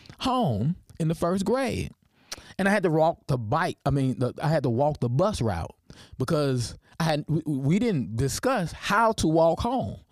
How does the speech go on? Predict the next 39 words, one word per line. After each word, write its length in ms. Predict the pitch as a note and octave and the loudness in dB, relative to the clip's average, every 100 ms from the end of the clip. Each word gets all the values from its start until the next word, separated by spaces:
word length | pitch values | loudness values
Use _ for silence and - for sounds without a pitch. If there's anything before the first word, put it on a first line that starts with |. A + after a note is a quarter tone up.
| - - | -20 -16
So 140 | - E3+ | -4 -2
I 160 | D#3+ | 0
had 260 | G#3 G#3+ F#3 | 0 2 2
to 100 | F3 | 0
walk 640 | C3+ C#3+ F#3 E3 - - - _ _ _ | 0 2 0 -2 -6 -12 -18 _ _ _
on 200 | E3 F3+ | 0 0
the 100 | D#3+ - | 0 0
other 200 | F3+ A3+ | 0 0
side 240 | A3+ G#3+ | 0 0
of 80 | G3+ | 2
the 80 | G#3 | 0
street 380 | - A3 G#3 E3+ | 0 -2 0 0
because 160 | D#3 | 2
that's 160 | E3+ E3 | 2 2
the 60 | |
side 240 | E3 E3 D#3 | 2 4 4
of 80 | D#3 | 0
the 60 | |
street, 300 | - D#3+ D#3 | -2 -2 0
you 120 | D3 C#3+ | 0 0
know, 180 | B2+ | 0
'cause 140 | A2+ C3 | 0 0
I 60 | |
don't 120 | C3+ B2+ | 0 0
know 60 | |
how 60 | A2+ | 0
to 60 | |
drive, 340 | G#2 C#3+ C#3+ G#2 - - | 0 0 0 -4 -8 -6
it, 180 | B2 B2 | -4 -2
you 60 | |
know, 80 | G2+ | 0
in 60 | G2 | -2
the 60 | |
first 180 | G#2 G2+ | -2 -2
grade. 320 | B2 B2+ A2 _ - | -2 -4 -6 _ -4
Uh, 400 | C3 A2+ C#3+ D#3 | -4 -2 -2 -2
<laughs> 60 | - | -2
and 140 | C3+ | -4
so 440 | - - D3+ B2+ | -4 -4 -2 -2